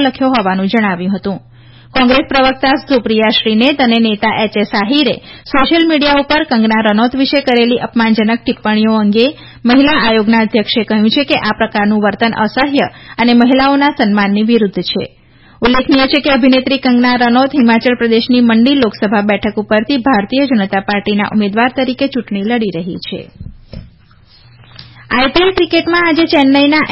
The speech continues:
એમ એ ચિદમ્બરમ સ્ટેડિયમમાં ચેન્નઈ સુપર કિંગ્સ અને ગુજરાત ટાઇટન્સનો મુકાબલો થશે. મેચ સાંજે સાડા સાત વાગે શરૂ થશે.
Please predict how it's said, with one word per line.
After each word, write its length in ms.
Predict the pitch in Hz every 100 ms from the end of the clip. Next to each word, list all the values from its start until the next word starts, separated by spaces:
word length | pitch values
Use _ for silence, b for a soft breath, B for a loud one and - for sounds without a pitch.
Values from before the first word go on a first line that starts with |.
| 269
એમ 80 | 269
એ 80 | 294
ચિદમ્બરમ 540 | 294 277 262 262 262 269
સ્ટેડિયમમાં 640 | - 254 247 254 277 311
ચેન્નઈ 360 | 320 240 240
સુપર 340 | 262 269 254 240
કિંગ્સ 280 | 254 262 277
અને 200 | 262 247
ગુજરાત 400 | 240 214 247 247
ટાઇટન્સનો 560 | 233 214 214 208 233
મુકાબલો 480 | 226 220 220 202 202
થશે. 320 | 208 220 - 330 370
મેચ 280 | 226 240
સાંજે 340 | 320 285 233 262
સાડા 280 | 294 220 208
સાત 320 | 247 220 220
વાગે 240 | 185 196
શરૂ 260 | 196 208 196
થશે. 340 | - 180 196